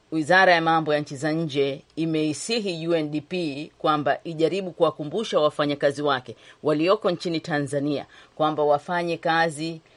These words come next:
kwa kushirikiana na serikali ya Tanzania katika kus-, ku-, kusukuma mbele na kufanikisha malengo ya maendeleo ya Tanzania. Mhm.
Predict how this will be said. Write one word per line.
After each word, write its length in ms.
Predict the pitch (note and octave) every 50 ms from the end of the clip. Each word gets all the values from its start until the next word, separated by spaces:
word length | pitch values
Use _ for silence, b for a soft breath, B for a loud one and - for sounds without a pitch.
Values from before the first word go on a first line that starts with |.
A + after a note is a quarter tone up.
| b b _
kwa 160 | - D#3+ D3+
kushirikiana 840 | - - D3 - - D#3 D#3 D3+ - - D#3 E3+ E3+ E3+ E3+ E3 D#3+
na 140 | D#3 D3
serikali 520 | - - D3 C3 C3+ - - D3+ D3+ D3 C#3+
ya 60 | C3+
Tanzania 720 | - D3 C#3+ C3 C#3 B2+ C3 B2+ B2+ D#3 F3+ F#3 F3+ F3+
katika 340 | - D3+ B2 - C#3 - C#3
kus-, 260 | C3 - C3 B2+ - - _ _ _
ku-, 180 | - D#3 D3 -
kusukuma 580 | - - - D3+ D3+ - - - D3+ C#3 C3+
mbele 300 | C3+ C3 F#3 G3+ F#3+ F#3
na 100 | D#3+ D3
kufanikisha 640 | - - - C#3+ C3+ C#3 C#3 - F3 - - D#3+ - -
malengo 600 | C#3+ D#3 D3+ D3 D3+ E3 G3 A3 A3 G3 E3+ E3
ya 60 | D#3
maendeleo 540 | C#3 D3 D3+ D3 D3 D3+ D#3 D#3+ D3+ C3+ A#2+
ya 160 | A#2+ C3 C3+
Tanzania. 640 | - C3+ C3 C#3 C3+ B2 C#3 C3 C3 C3 B2+ A#2 G#2
Mhm. 80 | B